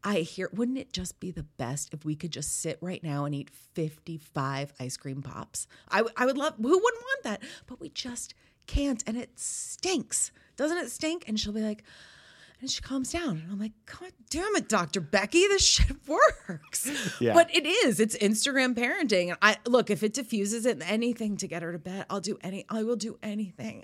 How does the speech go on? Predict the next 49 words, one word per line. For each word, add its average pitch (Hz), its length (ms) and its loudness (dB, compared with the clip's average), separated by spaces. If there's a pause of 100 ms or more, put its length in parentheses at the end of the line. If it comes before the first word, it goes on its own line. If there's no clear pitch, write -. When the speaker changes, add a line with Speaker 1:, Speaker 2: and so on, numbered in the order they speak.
Speaker 1:
I - 60 -8
really 208 340 0
will. 190 380 2
But 214 240 0
I 214 100 8
don't 262 260 6
<laughs> - 0 -
think 262 220 0
saying, - 380 -2
"Shut 214 340 2
up 233 180 4
and 220 120 0
you're 214 100 0
being 220 280 0
dramatic," 208 680 2 (220)
worked 226 300 6
well 180 260 4
for - 140 -2
Speaker 2:
No, - 80 4
Speaker 1:
me. 156 160 0
So 175 220 2
I - 20 6
Speaker 2:
definitely 185 260 8
Speaker 1:
will, 233 80 6
Speaker 2:
not 185 120 0
for 196 120 -2
Speaker 1:
but 302 160 4
Speaker 2:
me. 349 60 4
Speaker 1:
it 277 100 -2
is 294 240 2
a 320 80 4
thing, 254 260 2
like, 185 280 0 (600)
parenting 247 880 -2
in 196 100 -6
this 185 200 -6
world 175 500 0
of, 165 300 -4
of 156 280 -6
judgment 190 800 -2
and 165 260 -6
the 151 100 -4
rules, 185 680 0
and 170 200 -8
it's 165 220 -4
a 165 40 -4
whole, 202 640 -6 (1040)
there's 240 240 6
also, 185 600 4